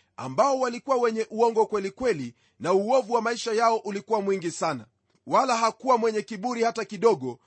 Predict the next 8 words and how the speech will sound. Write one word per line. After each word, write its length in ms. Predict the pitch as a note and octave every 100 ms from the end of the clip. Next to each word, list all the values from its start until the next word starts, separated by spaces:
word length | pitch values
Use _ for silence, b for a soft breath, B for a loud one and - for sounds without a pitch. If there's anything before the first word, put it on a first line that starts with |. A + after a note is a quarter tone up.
| _ _ _
lakini 360 | B2 - D4 C#4+
alikuwa 340 | B3+ - C4+
mwenye 220 | B3+ A#3
ushindi 420 | A#3 A3+ C4 A#3+ A3+
mwingi 480 | D4+ A#3 C#3+ A#2+ - _ -
kila 260 | C#4+ C#4
sehemu 500 | - A#3 B3 A#3+ G3+ -
aliyogeukia. 840 | F#3 F#3 F3+ D3+ D#3+ - F#3 C#3